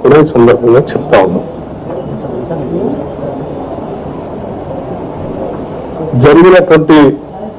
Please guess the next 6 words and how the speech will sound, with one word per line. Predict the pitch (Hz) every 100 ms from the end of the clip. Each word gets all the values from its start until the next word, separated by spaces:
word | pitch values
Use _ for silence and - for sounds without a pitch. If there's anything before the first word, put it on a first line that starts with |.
| - - - - - - - - - - - - - - - - 131
ఆర్థిక | 135 156 160 139 135
అరాచకత్వాన్ని | 135 147 - - - 143 123 123 131
కూడా | 120 147 - - - - - - - - - - - - - - - - - - - - - - - - - - - - 156 170 175 - 147 - - - - - 135
రాష్ట్ర | 139 156 - 170 -
ప్రయోజన-, | 139 147 156 156 139
ప్రయోజనాల్ని | - 139 160 156 151 143 131